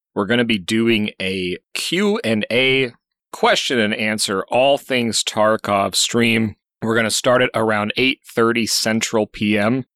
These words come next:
That's eight thirty P M Central Time. And we'll run it for a few hours, probably till eleven thirty or midnight. And the reason that we're gonna do this is I've received a number of D Ms, Ronald's received a number of D Ms, and we have a tremendous number of new players,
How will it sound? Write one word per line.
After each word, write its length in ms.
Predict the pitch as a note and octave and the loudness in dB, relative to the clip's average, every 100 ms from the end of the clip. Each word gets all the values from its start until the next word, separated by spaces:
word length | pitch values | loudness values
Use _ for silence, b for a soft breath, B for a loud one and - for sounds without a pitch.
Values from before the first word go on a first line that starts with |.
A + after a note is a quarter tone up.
| _ _ | _ _
That's 240 | - F#2+ - - | -4 -4 -6 -2
eight 260 | C3+ D3 - | 0 0 -2
thirty 380 | C3 B2 B2 | 0 0 0
P 220 | A2+ A#2 G#2+ | -2 -2 0
M 200 | G#2 G2 | 0 -2
Central 460 | - G#2 G2+ G2+ | 0 -2 -2 -8
Time. 440 | - F#2+ G2 G2 - _ _ | -6 -6 -4 -6 -10 _ _
And 220 | G#2 G2 | -4 0
we'll 120 | G#2 G#2 | 0 2
run 180 | B2+ | 2
it 100 | C3 | 0
for 180 | - A2+ | 0 0
a 60 | G#2 | 0
few 320 | - A2 A2+ | 0 2 4
hours, 480 | G2 G2+ G2 G2 - | 2 0 0 -2 -4
probably 640 | - F#2+ F#2 G2 F#2 F#2+ | -2 -2 0 -2 -4 -6
till 280 | - G2+ F#2+ | -4 -2 -2
eleven 460 | F2 F#2+ F#2+ G2+ F#2+ | -2 -2 -2 -2 -6
thirty 380 | - G2 F#2+ - | -4 -4 -4 -6
or 140 | F2+ | -8
midnight. 640 | F2+ G#2+ G2+ G2 F2 F2 - _ _ _ | -4 -2 -2 -4 -6 -10 -14 _ _ _
And 260 | B2 A#2+ A#2+ | -2 0 2
the 80 | A#2 | 2
reason 300 | C#3+ D#3 C3 | 2 2 0
that 100 | - | 0
we're 140 | A2+ | 0
gonna 180 | A2+ G2+ | 2 0
do 300 | E2 A2+ A2+ | 0 0 2
this 300 | G#2+ G2 - | 2 0 -2
is 400 | G#2+ G#2+ G2+ - - _ _ - | -2 -2 -4 -8 -12 _ _ 0
I've 280 | C#3 D3+ C3+ | 2 2 0
received 420 | C#3 - C3 A#2+ | 0 0 0 2
a 60 | A#2 | 2
number 320 | A#2+ A2+ A#2 | 2 2 0
of 120 | G2+ | 0
D 200 | A2+ A2 | 0 2
Ms, 320 | G#2 G2+ G2 | 2 0 -4
Ronald's 500 | F#2 B2+ D3 C3 A2 | 0 2 4 2 0
received 380 | A2 - A2 G2 | -4 -2 -2 -2
a 40 | |
number 280 | G2 G2 G2 | -2 -2 -4
of 100 | F2 | -6
D 160 | G#2 G2+ | -6 -4
Ms, 380 | G2 G2 F#2 - | -2 -4 -6 -10
and 120 | G#2+ | -6
we 160 | - B2 | 0 2
have 180 | D3+ C#3+ | 2 2
a 360 | G#2+ B2+ C3 | 0 0 0
tremendous 760 | A#2+ - C#3 B2 B2+ D#3+ D#3+ - | -2 -4 -2 0 0 0 -2 0
number 360 | A#2+ B2 A2+ F#2+ | -2 0 0 0
of 180 | G#2 | 0
new 380 | F#2+ F#2+ A2 C3+ | -2 -2 0 0
players, 760 | B2+ - G#2+ G#2+ F#2 F2+ F2 | -2 -2 0 2 0 -2 -2